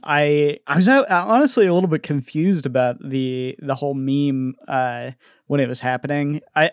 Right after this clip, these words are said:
I g-, it's still, I think it, like, has settled down a lot since then, but, um, I mean, yeah, th-, I think, I think the, the,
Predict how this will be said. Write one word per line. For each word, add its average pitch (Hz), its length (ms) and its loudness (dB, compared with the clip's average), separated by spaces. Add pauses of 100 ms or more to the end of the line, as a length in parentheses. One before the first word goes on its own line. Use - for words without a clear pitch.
I 170 200 0
g-, 170 220 -2
it's 170 240 2
still, 185 420 2
I 165 200 4
think 202 180 2
it, 151 180 -2
like, 139 200 0
has 143 220 -4
settled 135 320 0
down 127 240 -4
a 120 60 -6
lot 123 360 -6
since 139 300 -10
then, 143 240 -2
but, 131 260 -2 (440)
um, 135 540 0 (140)
I 214 100 4
mean, 233 300 4
yeah, 160 340 0
th-, 160 220 -4
I 185 100 2
think, 214 320 -2 (680)
I 180 100 4
think 208 220 2
the, 185 240 -4 (160)
the, 156 580 2